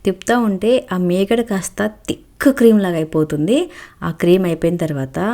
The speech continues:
ఆ గ్లాస్ ఇంకా అంత తొందరగా ఏం తిరగదు. నెక్స్ట్ వచ్చేసి ఆ విధంగా థిక్‌గా అయిపోయిన తర్వాత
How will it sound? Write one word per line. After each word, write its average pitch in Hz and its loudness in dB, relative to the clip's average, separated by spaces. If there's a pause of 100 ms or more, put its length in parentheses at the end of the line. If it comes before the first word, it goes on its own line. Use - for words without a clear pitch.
(160)
ఆ 151 -2
గ్లాస్ 151 0
ఇంకా 175 -2
అంత 156 -2
తొందరగా 165 2
ఏం 160 4
తిరగదు. 151 0 (420)
నెక్స్ట్ - -4
వచ్చేసి 180 0
ఆ 147 -4
విధంగా 143 -2
థిక్‌గా 180 -2
అయిపోయిన 151 -4
తర్వాత 143 -4